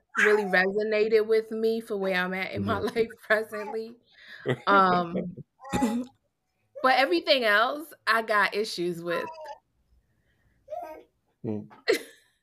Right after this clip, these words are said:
Speaker 1: Harper has issues with it too.
Speaker 2: This,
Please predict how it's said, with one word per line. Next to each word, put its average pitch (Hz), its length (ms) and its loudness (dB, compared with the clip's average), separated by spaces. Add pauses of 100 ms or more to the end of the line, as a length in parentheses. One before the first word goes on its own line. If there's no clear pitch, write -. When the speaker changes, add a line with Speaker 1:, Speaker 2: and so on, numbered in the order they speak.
(240)
Speaker 1:
Harper 240 280 0
has 214 260 0
issues 208 460 -2
with 214 200 2
it 185 160 0
too. 196 440 -2 (120)
Speaker 2:
This, 147 400 2